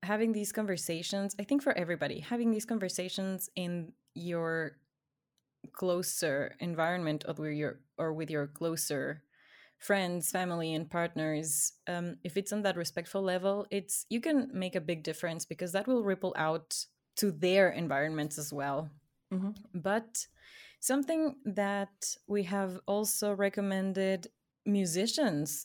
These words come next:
Speaker 1: do, for example, and we had a whole episode about this, um, metal and politics. If you have an audience and you can, because you are safe and, uh, you know, and have that, that is also, I think, a privilege. And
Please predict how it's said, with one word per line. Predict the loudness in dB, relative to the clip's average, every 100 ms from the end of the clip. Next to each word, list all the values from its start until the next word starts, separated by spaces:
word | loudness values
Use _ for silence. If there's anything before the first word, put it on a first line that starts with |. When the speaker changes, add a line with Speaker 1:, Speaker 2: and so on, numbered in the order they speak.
| -4
Speaker 1:
do, | -4 -4
for | -4 -6
example, | -2 -4 -4 -4 -4 -6 -8 -6
and | -4
we | -2 -2
had | -2 -4
a |
whole | 0 2
episode | 2 0 0 0
about | 2 0 0
this, | 0 0 0 -4 -6 -18 -20 -20 -20 _ -4
um, | -2 -2 -2
metal | -2 -2 0 0
and | 0
politics. | 2 0 2 -2 -2 -4 -4 -6 -10 _ _ -4
If | 0 2
you | 2
have | 4 2
an | 2 2
audience | 2 4 4 2 -2 -4 -4 -2
and | 0
you | 0
can, | 2 2 4 4 0 -4 -10 _ _ _ -10
because | 2 2 2
you | 2
are | 2 2
safe | 2 2 0 -2
and, | -2 -2 -2 -4 -6
uh, | -6 -6 -8 _ _ _ _ _ _ _
you | -4 -2
know, | -4 -8 _ _ -10
and | -8 -2
have | -2 2
that, | 0 2
that | 0 0
is | 0
also, | -2 -2 -2
I | -4
think, | -4 -6
a | -4
privilege. | -6 -6 -8 -8 -10 _ -20 -20 -20 -20 -20 _
And | -2 -2